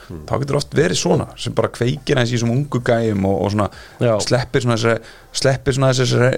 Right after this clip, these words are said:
Speaker 2: hræðslu sem jafnvel kemur inn í leik á því svo mútið st-, einhver svona stóri lið eins og mútið F H.
Speaker 1: Já.
Speaker 2: Það er bara komið eitt, skilur, bara jarði einn hjá hinum.
Speaker 3: Já.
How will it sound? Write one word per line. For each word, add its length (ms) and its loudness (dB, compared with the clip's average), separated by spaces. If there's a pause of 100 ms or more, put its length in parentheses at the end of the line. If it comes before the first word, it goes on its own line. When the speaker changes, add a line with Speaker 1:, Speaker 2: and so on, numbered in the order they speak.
Speaker 2:
hræðslu 560 0
sem 240 0
jafnvel 320 0
kemur 280 2
inn 80 0
í 80 0
leik 200 0
á 80 2
því 120 -2
svo 120 0
mútið 240 -4
st-, 80 -10
einhver 160 -2
svona 160 0
stóri 240 2
lið 80 2
eins 80 -2
og 80 2
mútið 160 0
F 120 -6
H. 80 -6 (200)
Speaker 1:
Já. 80 4
Speaker 2:
Það 120 2
er 200 -6
bara 120 0
komið 340 2
eitt, 180 0
skilur, 240 2
bara 160 0
jarði 520 2
einn 200 -2
hjá 160 2
hinum. 320 0
Speaker 3:
Já. 120 4